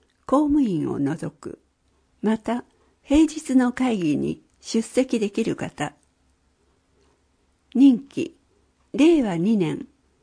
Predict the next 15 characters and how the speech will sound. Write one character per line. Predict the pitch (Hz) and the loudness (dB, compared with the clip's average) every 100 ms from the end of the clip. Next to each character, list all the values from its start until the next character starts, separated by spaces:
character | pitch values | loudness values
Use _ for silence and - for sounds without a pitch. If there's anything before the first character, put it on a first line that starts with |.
| - | -2
七 | 226 277 | 2 4
月 | 302 247 - 151 - | 4 0 -4 -6 -4
一 | 233 - | -4 -4
日 | 208 - | -8 -8
か | - 147 | -6 -6
ら | - - _ - | -8 -14 _ -2
二 | 190 | 2
年 | 220 262 233 | 4 4 0
間。 | - 165 139 220 - _ _ _ _ _ _ _ _ _ _ _ _ _ _ _ | -4 -8 -8 -10 -18 _ _ _ _ _ _ _ _ _ _ _ _ _ _ _
定 | - 269 277 | 0 4 4
員、 | 262 254 226 220 - _ _ _ | 4 2 0 -4 -10 _ _ _
三 | - 254 302 302 | -6 2 6 6
人 | 285 277 | 8 6
程 | 277 262 170 | 2 -2 -2
度。 | - - - | -4 -10 -12